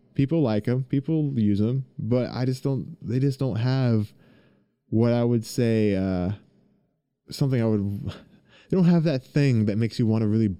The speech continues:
buy it. You know, a lot of people, like, uh, no one ever says, "Oh, buy A M D graphics card because of this, this, and this, and this." It's mainly 'cause buy an A M D graphics card because budget. <laughs> And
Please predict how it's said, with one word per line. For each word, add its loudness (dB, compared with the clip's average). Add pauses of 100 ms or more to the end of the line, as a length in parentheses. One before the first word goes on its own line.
(140)
buy 0
it. -8 (280)
You 0
know, 0 (320)
a -2
lot 0
of -6
people, 2
like, -2
uh, -4
no -2
one 2
ever 2
says, -2
"Oh, 2
buy -2
A 0
M 2
D 2
graphics -2
card -2
because 0
of -2
this, -2
this, -2
and 2
this, 0
and 2
this." -2 (420)
It's 0
mainly 4
'cause 4
buy 0
an 2
A 2
M 2
D 4
graphics 0
card 0
because -2 (380)
budget. 0
<laughs> -20 (480)
And -2